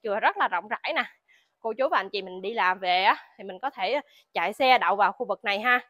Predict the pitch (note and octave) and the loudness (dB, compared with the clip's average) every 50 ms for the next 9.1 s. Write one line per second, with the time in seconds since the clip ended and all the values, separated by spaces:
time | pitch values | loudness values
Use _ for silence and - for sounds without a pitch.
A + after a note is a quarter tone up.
0 | _ _ _ _ _ G3 G3+ F#3+ G3+ - F#3 F3+ - - D4 A#3 - F#3+ G3+ C#4 | _ _ _ _ _ -8 -8 -8 -8 -4 -2 -2 -2 -2 -4 -6 -6 -6 -4 -4
1 | C4+ G#3+ A#3 A#3 A3+ - C#4 B3 A#3 A#3+ G#3+ G3+ - - _ _ _ A3+ B3 C4 | -4 -4 -4 -6 0 4 4 4 4 2 -2 -6 -6 -12 _ _ _ -4 -2 0
2 | A3 F#3 F#3+ F#3+ G#3 - B3+ C#4 D4 D#4+ E4 _ - G#3+ - G#3 F3 F#3+ C4+ C#4+ | 0 0 0 -2 -2 -2 0 2 2 0 0 _ -6 -6 -4 -4 -6 -4 -4 -4
3 | C#4+ B3+ A3+ G#3+ G#3 G3+ G3+ - _ - - _ _ _ C4+ A#3 A#3+ A#3 A#3 A#3+ | -2 -2 -2 -2 -2 -4 -6 -8 _ -20 -20 _ _ _ -8 0 2 2 2 2
4 | A3 A#3 G#3 G3 F#3+ F3+ - - G#3 F#3+ F#3 F#3+ G3 G3+ G#3 - _ - - G#3 | -2 -6 -6 -6 -6 -6 -2 2 2 4 4 2 -2 -6 -8 -16 _ -12 -8 -6
5 | G3+ F#3 F#3+ G3+ A3 D4 F4+ B3+ C#4 B3 A#3 C4 C4+ D#4+ D4+ C#4 C4 B3 A#3 G3 | -4 -2 -2 -2 -2 -2 -2 -2 -2 -2 0 -2 -2 0 2 2 4 2 2 -2
6 | - _ - - _ - F#3 A#3+ C#4 C#4 B3 G#3+ F3 F3 - - G3+ A#3 A#3+ A#3+ | -4 _ -18 -20 _ -14 -12 -6 -2 -2 0 0 -2 -4 -6 -4 -4 -2 -2 0
7 | - G#3+ G3 F3+ F#3 F#3 A#3 A#3 A3 G#3+ _ A#3+ G#3 F#3 F#3 F3 - _ - C#4+ | 0 0 -2 -2 -2 -4 -4 -4 -4 -4 _ -8 -8 -8 -8 -10 -12 _ -20 -12
8 | - - E4+ F#4 G#4 G#4+ A#3+ A#3 A3+ C4 C#4+ C4 - G#3 D4+ D4 F#3 F#3 F3+ - | -6 -4 -4 0 0 0 0 2 0 0 -2 -2 -6 -4 -2 -2 -2 -2 -2 -2
9 | G3+ G3 | -4 -4